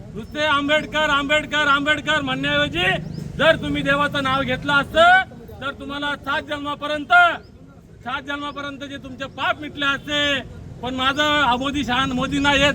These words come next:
शहाना हे सांगणं आहे की जरी तुम्ही असं स्टेटमेंट दिलेलं असेल, पण ही जनता, ही आंबेडकरी जनता हे सहन करणार नाही. आज जरी तुम्ही ईव्हीएमच्या माध्यमातून हे देश सरकार हातात घेतलेलं असेल तर ते आम्हाला अमान्य आहे.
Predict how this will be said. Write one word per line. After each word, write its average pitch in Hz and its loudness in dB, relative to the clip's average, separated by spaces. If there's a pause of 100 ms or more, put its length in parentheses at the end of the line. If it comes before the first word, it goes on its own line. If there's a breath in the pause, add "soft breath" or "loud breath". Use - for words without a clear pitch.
शहाना 269 6
हे 277 6
सांगणं 285 2
आहे 311 10 (540)
की 311 0 (320)
जरी 285 2
तुम्ही 294 -2
असं 277 2
स्टेटमेंट 285 -2
दिलेलं 294 4
असेल, 311 8 (460)
पण 320 4 (220)
ही 262 -6
जनता, 277 -2
ही 277 -2
आंबेडकरी 285 -2
जनता 262 0 (280)
हे 262 2
सहन 302 -2
करणार 285 0
नाही. 285 4 (280)
आज 240 4
जरी 269 2
तुम्ही 285 0
ईव्हीएमच्या 277 0
माध्यमातून 277 2
हे 277 6
देश 269 2
सरकार 262 2
हातात 247 6
घेतलेलं 269 4
असेल 311 6
तर 233 -4
ते 254 -4
आम्हाला 269 0
अमान्य 302 2
आहे. 294 6